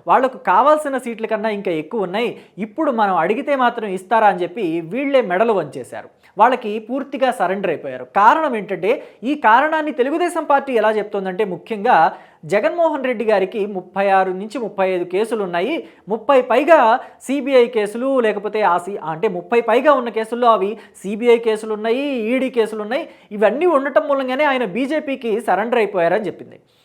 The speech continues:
అయితే తెలుగుదేశం పార్టీ మాత్రం రెండు వేల ఇరవై నాలుగు ఎలక్షన్లకు వచ్చేసరికి చాలా తెలివిగా వ్యవహరించిందని చెప్పాలి. ఏంటంటే వాళ్ళు ఎక్కడ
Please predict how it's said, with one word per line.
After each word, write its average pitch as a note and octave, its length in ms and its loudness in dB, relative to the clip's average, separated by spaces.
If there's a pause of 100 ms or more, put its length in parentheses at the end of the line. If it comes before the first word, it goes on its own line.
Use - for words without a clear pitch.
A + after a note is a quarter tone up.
(140)
అయితే G#3+ 480 4 (240)
తెలుగుదేశం E4 500 0
పార్టీ C4+ 280 0
మాత్రం A3+ 560 -2 (240)
రెండు A3+ 220 -2
వేల D#4 180 2
ఇరవై C4 340 2
నాలుగు A3+ 400 2
ఎలక్షన్లకు A#3 480 -4
వచ్చేసరికి G#3 540 -10
చాలా F#3+ 220 2
తెలివిగా A#3 520 0
వ్యవహరించిందని E3 760 -4
చెప్పాలి. A#2 400 -14 (360)
ఏంటంటే G3+ 720 0 (240)
వాళ్ళు C4 220 4
ఎక్కడ A#3+ 720 2